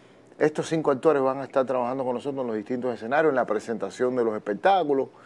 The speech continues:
y también compartiendo allí, porque la Isla de la Música pretendemos que sea un espacio también de socialización, de encuentro, intercambio entre artistas, no importa que no sean músicos,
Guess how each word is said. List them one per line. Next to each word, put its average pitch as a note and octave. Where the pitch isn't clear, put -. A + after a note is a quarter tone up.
y D#3+
también F3+
compartiendo F#3
allí, F#3
porque C#3+
la C#3
Isla E3+
de D3+
la C#3+
Música C#3+
pretendemos B2+
que B2+
sea C#3+
un C#3+
espacio C3+
también C3
de C3
socialización, A2+
de A2+
encuentro, C3
intercambio B2
entre A2+
artistas, A2+
no C#3+
importa D#3+
que D3
no C#3
sean D3
músicos, C#3+